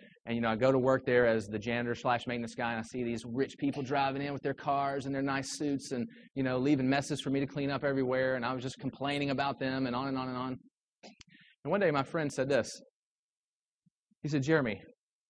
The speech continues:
you're here training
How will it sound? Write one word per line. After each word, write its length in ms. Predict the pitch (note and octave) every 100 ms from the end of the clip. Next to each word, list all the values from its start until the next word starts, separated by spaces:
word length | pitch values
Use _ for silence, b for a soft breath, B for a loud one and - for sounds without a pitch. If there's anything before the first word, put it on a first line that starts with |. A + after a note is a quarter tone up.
| _ _ _ _ _ _ _
you're 200 | C#3 G3
here 480 | G3 F#3+ B2 A#2 A2+ - - _ _ - -
training 520 | E3 D#3+ A#2 F#2+